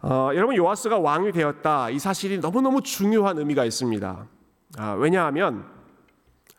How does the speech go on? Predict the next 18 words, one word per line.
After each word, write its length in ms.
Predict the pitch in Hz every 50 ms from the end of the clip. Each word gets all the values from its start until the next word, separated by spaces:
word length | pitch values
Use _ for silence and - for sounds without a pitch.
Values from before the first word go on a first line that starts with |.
| _ _ -
아, 440 | 107 104 107 104 107 104 98 95 - -
이 160 | - 202 190
요아스가 460 | 165 156 170 190 196 - - 196 185
왕이 300 | 160 147 139 147 151 156
되었다는 440 | 127 131 131 135 131 139 127 127 123 113
것은 360 | 110 110 - 185 233 269 247 - - - - - - -
하나님께서 640 | - - 214 220 220 226 220 214 185 185 170 160 190
다윗에게 680 | - - - 151 151 180 214 226 - 233 196 185 190
주셨던 420 | - - - 165 147 - 160 156
약속을 560 | 135 117 113 - - 135 117 131 165 208 254 - - - - -
신실하게 760 | - - - - 294 311 320 311 311 - 247 214 185 165 180 165
지키셨다 800 | - 165 151 - 180 147 170 143 - - 143 139 131 127 113 107
하는 240 | 117 175 180 175
것을 460 | 156 131 117 - 147 170 214 262 240 - - - - - -
말해주는 680 | 107 120 127 131 123 113 117 120 135 170 214 226 208 - -
증거이기 480 | - 160 151 151 147 143 139 123 120
때문에 320 | - 113 110 107 104 101 101
그렇습니다. 440 | 98 101 - - - - - _